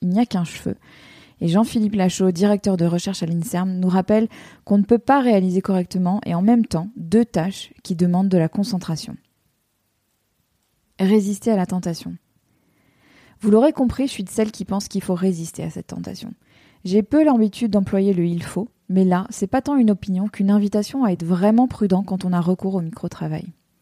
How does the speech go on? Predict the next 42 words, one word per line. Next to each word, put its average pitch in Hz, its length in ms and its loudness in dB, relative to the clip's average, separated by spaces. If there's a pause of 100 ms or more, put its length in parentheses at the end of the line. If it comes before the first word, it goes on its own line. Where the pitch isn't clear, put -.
(440)
C'est 208 160 -2
toujours 269 380 2
fou 233 260 -4
de 214 80 4
voir 190 240 2
à 185 80 0
quel 180 200 -4
point 208 260 -2 (320)
on 175 100 -6
peut - 280 -2
oublier 214 360 0
la 180 140 2
base. 165 340 -2 (680)
Comment 196 280 0
nos 202 160 4
corps, 175 600 -2 (180)
nos 175 120 0
cerveaux, 190 560 0 (380)
notre 180 240 -4
énergie 208 680 2
fonctionnent. 185 600 -8 (800)
À 190 100 0
quel 208 220 0
point 269 160 2
on 247 60 6
n'est 185 120 2
pas 240 220 2
fait 214 280 -2
pour 160 200 -8
micro-travailler. 165 680 -10 (760)
Le 190 80 0
cortisol, 220 640 2
hormone 196 320 4
du 180 120 -2
stress, - 360 -6
nous 185 80 -2
donne 185 220 2
l'illusion 208 480 2
de 196 80 0
puissance - 500 -8
et 185 60 -8
d'efficacité, 180 720 -6